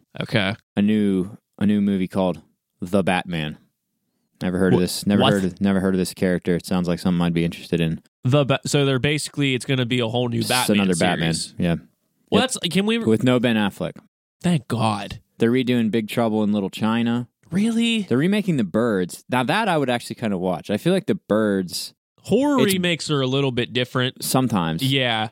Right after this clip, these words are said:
Speaker 2: Like,
Speaker 1: 'Cause
Speaker 2: a
Speaker 1: the
Speaker 2: lot
Speaker 1: e-,
Speaker 2: of them
Speaker 1: the,
Speaker 2: are bad,
Speaker 1: the new
Speaker 2: but
Speaker 1: Evil Dead, though,
Speaker 2: was dope. I liked it.
Speaker 1: crazy. I fucking loved that.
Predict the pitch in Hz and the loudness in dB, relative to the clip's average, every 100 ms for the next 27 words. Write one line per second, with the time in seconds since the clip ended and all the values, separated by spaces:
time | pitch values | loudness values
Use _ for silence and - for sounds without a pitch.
0 | _ - 117 127 123 120 156 139 120 90 | _ -2 2 4 4 4 2 2 0 0
1 | - 98 87 85 113 143 180 226 226 185 | -2 0 0 -4 -2 2 2 2 0 0
2 | 170 131 143 180 180 196 208 208 - 92 | 0 0 -2 -2 -2 -2 -2 -6 -6 -2
3 | 98 82 - 90 95 90 - 131 156 165 | 0 0 0 0 0 0 0 0 0 0
4 | 135 120 113 131 175 139 120 120 139 123 | -4 -4 -4 -2 -4 -2 -2 0 0 -2
5 | 107 98 | -6 -8